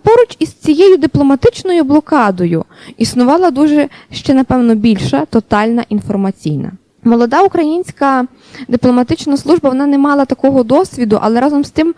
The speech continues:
відчайдушно боролася, щоб нейтралізувати польську антиукраїнську пропаганду на міжнародній арені. Ну, насправді, поляк-, е, на, на той час, е,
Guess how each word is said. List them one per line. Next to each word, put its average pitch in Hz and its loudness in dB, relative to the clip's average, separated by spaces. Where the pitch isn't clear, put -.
відчайдушно 302 0
боролася, 240 2
щоб 294 -4
нейтралізувати 285 0
польську 302 2
антиукраїнську 233 0
пропаганду 196 -2
на 180 0
міжнародній 160 -2
арені. 156 -4
Ну, 269 2
насправді, 370 2
поляк-, 294 0
е, 269 0
на, 262 0
на 262 0
той 320 0
час, 302 -2
е, 233 2